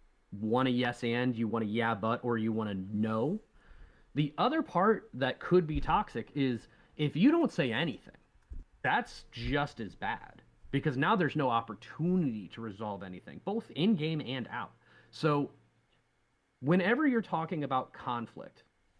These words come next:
there is the story driving element, and then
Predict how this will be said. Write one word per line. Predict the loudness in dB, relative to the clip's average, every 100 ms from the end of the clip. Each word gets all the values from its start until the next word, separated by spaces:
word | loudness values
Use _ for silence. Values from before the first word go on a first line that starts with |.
| _ _ _ _ _ _ _ _ _
there | 0 2
is | 2 -2
the | -2 0 0 -4 -8 _
story | -20 -20 -4 2 4 4 2
driving | 0 0 0 -2
element, | -2 -4 -2 -4 -4 -10 _ _ _ _ -20 -4
and | 0 2
then | 2 2